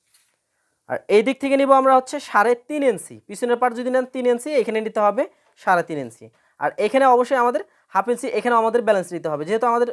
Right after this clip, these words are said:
পিছনের পার্ট থেকে এটা আমাদের ব্যালেন্স আছে। তো এইভাবে হচ্ছে আমাদের টিকিনের কাজগুলো আমাদের কমপ্লিট করে নিতে হবে। এইভাবে আমাদের কিন্তু এখানে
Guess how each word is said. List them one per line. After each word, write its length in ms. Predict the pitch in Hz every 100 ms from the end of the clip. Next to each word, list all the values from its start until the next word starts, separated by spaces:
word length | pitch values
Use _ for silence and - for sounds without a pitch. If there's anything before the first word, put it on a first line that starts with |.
| - _ _ _
পিছনের 280 | - 226 247
পার্ট 120 | 247 247
থেকে 100 | 233 233
এটা 80 | 240
আমাদের 160 | 226 208
ব্যালেন্স 240 | 202 214 220
আছে। 140 | 220 269 392 _ _ _ _ _ _ _ _ _ - _ _ _ _ _ _ _ _ _ _ _ _
তো 60 | - 214
এইভাবে 220 | 254 285 277
হচ্ছে 140 | 285 262
আমাদের 160 | 254 254
টিকিনের 340 | 247 262 247 240
কাজগুলো 360 | 240 220 214 240
আমাদের 200 | 233 240 320 -
কমপ্লিট 340 | 233 214 202 -
করে 120 | 214
নিতে 140 | 185 147
হবে। 160 | 123 110 113 _ _ _ _ _ -
এইভাবে 220 | 202 226 233
আমাদের 180 | 226 226
কিন্তু 120 | 226 226
এখানে 160 | 233